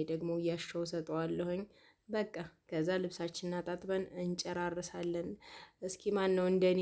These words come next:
ልጁ የሚያግዘው እድለኛ የሆነ ማለት ነው ውዶችዬ። እ፣ ውሏችንን በቃ ዘና ፈታ ስንል እንውላለን። እ፣ ስራው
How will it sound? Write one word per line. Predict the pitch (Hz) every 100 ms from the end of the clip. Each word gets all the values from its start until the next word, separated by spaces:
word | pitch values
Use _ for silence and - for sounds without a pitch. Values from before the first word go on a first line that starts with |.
| 180
ልጁ | 185 170
የሚያግዘው | 185 180 170 165 170 175
እድለኛ | 170 175 175 170 170
የሆነ | 185 202 214 220
ማለት | 240 226 208 - 226
ነው | 208
ውዶችዬ። | 190 170 175 175 - 170 175 254 - - - - - _
እ፣ | 190 190 180 175 175
ውሏችንን | 180 185 196 - 190 190 185
በቃ | 180 175 170
ዘና | 185 220
ፈታ | 226 202 196
ስንል | - 180 170 170
እንውላለን። | 170 170 175 175 180 226 - - - - _ -
እ፣ | 180 180 185 185
ስራው | 190 185 185